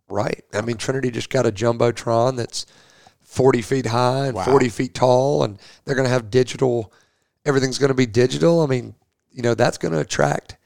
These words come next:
Speaker 1: kids and coaches, right? So if I'm an eighth grade coach and I've got a player who's a star, right, I'm gonna look at the schools that are the most successful in the city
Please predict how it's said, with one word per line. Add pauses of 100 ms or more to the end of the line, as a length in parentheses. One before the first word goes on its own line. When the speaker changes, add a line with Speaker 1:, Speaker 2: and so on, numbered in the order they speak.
(120)
Speaker 1:
kids (420)
and
coaches, (340)
right?
So (300)
if
I'm
an
eighth
grade
coach
and
I've
got
a
player
who's
a
star, (560)
right,
I'm
gonna
look
at (420)
the
schools
that
are
the
most
successful
in
the
city